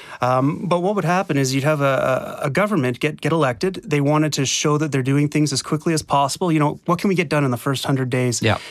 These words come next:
Speaker 1: And they roll out all of these ideas, and, and a lot of them are good ideas. But then they force those ideas on the Department of Finance, and the Department of Finance has to turn it into law, and they gotta get it out. And usually these promises come with deadlines. So by the end of the year,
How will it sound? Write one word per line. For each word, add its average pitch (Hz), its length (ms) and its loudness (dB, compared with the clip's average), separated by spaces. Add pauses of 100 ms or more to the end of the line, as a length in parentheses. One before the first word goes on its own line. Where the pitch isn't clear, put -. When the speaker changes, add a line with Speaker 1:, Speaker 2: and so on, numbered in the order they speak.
(120)
Speaker 1:
And 156 100 4
they 165 60 2
roll 208 240 4
out 196 100 2
all 175 220 4
of 156 80 0
these 165 160 0
ideas, 135 440 0
and, 170 140 0
and 175 80 2
a 185 40 4
lot 208 260 2
of 302 80 -4
them 294 120 0
are 202 60 0
good 175 220 0
ideas. 143 640 0 (400)
But 160 100 -2
then 185 140 2
they 170 80 2
force 240 400 -4
those 202 180 -2
ideas 151 400 2
on 139 80 0
the 135 80 2
Department 135 400 0
of 123 60 -2
Finance, 131 640 0
and 139 300 0
the 143 60 2
Department 165 320 -2
of 143 80 -2
Finance 156 400 0
has 151 180 0
to - 100 -12
turn 151 200 -2
it 147 120 2
into 135 240 -2
law, 143 440 2 (360)
and 131 80 -4
they 135 80 0
gotta 143 200 0
get 147 180 0
it 135 80 0
out. 151 120 2
And 151 120 2
usually 156 680 0
these 156 200 0
promises 151 520 0
come 131 180 -2
with 123 120 -2
deadlines. 127 500 -4
So 131 260 0
by 135 180 0
the 147 160 2
end 202 80 0
of 190 60 -4
the 196 80 2
year, 160 440 2